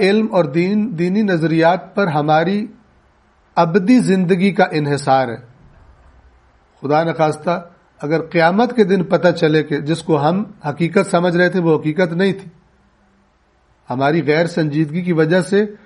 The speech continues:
हमने गलत बात को सही समझ लिया, तो वहां से तो वापसी का रास्ता भी कोई नहीं होगा। तो अल्लाह तबारक व तआला ने जो अक्ल दी है उसके जरिए इंसान को चाहिए कि मोतबर और काबिल एतमाद जगह से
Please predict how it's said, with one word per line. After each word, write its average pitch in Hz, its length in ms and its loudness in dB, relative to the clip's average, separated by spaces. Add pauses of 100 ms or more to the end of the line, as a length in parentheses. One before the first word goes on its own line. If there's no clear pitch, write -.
(280)
हमने 190 340 2
गलत 185 280 4
बात 208 280 4
को 214 140 0
सही 180 240 2
समझ 170 300 2
लिया, 147 220 -2
तो - 1120 -18
वहां 147 220 0
से 175 140 -4
तो 165 120 -4
वापसी 143 380 0
का 190 120 2
रास्ता 160 360 0
भी 196 260 -2 (600)
कोई 139 160 0
नहीं 127 160 -4
होगा। 127 200 -12
तो - 120 -18
अल्लाह 170 240 0
तबारक 151 380 -2
व 139 140 -4
तआला 151 300 -4
ने 151 120 -2
जो 131 120 -8
अक्ल 151 320 -2
दी 170 180 0
है 214 120 2 (500)
उसके 151 240 -4
जरिए 147 260 0
इंसान 147 320 -2
को 156 120 -2
चाहिए 156 360 0
कि 196 160 -2 (560)
मोतबर 147 640 2
और 147 240 -4
काबिल 156 400 0
एतमाद 151 680 2
जगह 165 320 2
से 180 160 -2